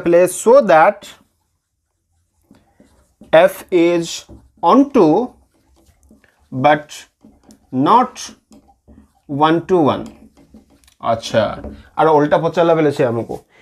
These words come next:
ଲାଷ୍ଟ କ୍ୱେଶ୍ଚନରେ ମୁଁ କ'ଣ ଥିଲା, ୱାନ୍ ଟୁ ୱାନ୍ ହଉଥିଲା, on to ହଉନଥିଲା। ଏବେ ସେ କହିଲା ଆମେ ଶୋ କରିବା ଯେ it is on to ହଉଛି, but ୱାନ୍ to ୱାନ୍ ହଉନି, ଆମେ ଶୋ କରିବାକୁ ପଡ଼ିବ। ଠିକ୍ ଅଛି ପିଲେ, ହାର୍ଡ କିଛି ନାହିଁ। ମୁଁ ତମକୁ ଏବେ କହିଥିଲି ପିଲେ, on to ହଉ କି ୱାନ୍ to ୱାନ୍ ହଉ, ଫାଷ୍ଟ ଆମେ କ'ଣ ଚୁଜ୍ କରୁଥିବା,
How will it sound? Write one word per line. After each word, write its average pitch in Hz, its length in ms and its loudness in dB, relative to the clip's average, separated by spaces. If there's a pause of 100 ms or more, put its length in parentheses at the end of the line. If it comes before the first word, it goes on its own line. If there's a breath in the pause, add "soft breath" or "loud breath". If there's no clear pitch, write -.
(200 soft breath)
ଲାଷ୍ଟ 160 400 2
କ୍ୱେଶ୍ଚନରେ 220 400 2
ମୁଁ 202 80 0
କ'ଣ 202 240 0
ଥିଲା, 202 180 0 (220)
ୱାନ୍ 156 280 0
ଟୁ 233 120 2
ୱାନ୍ 220 160 2
ହଉଥିଲା, 220 340 2 (140)
on 202 140 4
to 233 100 2
ହଉନଥିଲା। 123 440 -6 (400 soft breath)
ଏବେ 185 240 4
ସେ 226 80 -2
କହିଲା 208 240 2
ଆମେ 208 160 0
ଶୋ 220 180 0 (100)
କରିବା 156 320 0
ଯେ 175 120 -4
it 165 80 -2
is 202 140 -2 (140)
on 190 220 0
to 262 140 2
ହଉଛି, 160 320 0
but 214 160 0
ୱାନ୍ 170 380 -2
to 226 120 -2
ୱାନ୍ 202 160 -2
ହଉନି, 143 220 -4
ଆମେ 214 80 -6
ଶୋ 165 200 -4
କରିବାକୁ 127 280 -4
ପଡ଼ିବ। 110 180 -6 (800 soft breath)
ଠିକ୍ 202 180 0
ଅଛି 220 220 2
ପିଲେ, 220 120 0 (180)
ହାର୍ଡ 175 200 2
କିଛି 196 220 -2
ନାହିଁ। 196 160 -2 (400 soft breath)
ମୁଁ 170 100 -2
ତମକୁ 214 200 2
ଏବେ 202 100 0
କହିଥିଲି 214 320 0
ପିଲେ, 208 140 -2 (440 loud breath)
on 180 60 2 (100)
to 233 160 -2
ହଉ 226 140 4
କି 233 100 0
ୱାନ୍ 185 300 0
to 175 80 -2
ୱାନ୍ 120 240 -2
ହଉ, 104 160 -8
ଫାଷ୍ଟ 185 240 -4
ଆମେ 220 160 0
କ'ଣ 220 180 2
ଚୁଜ୍ 214 220 -2
କରୁଥିବା, 220 280 0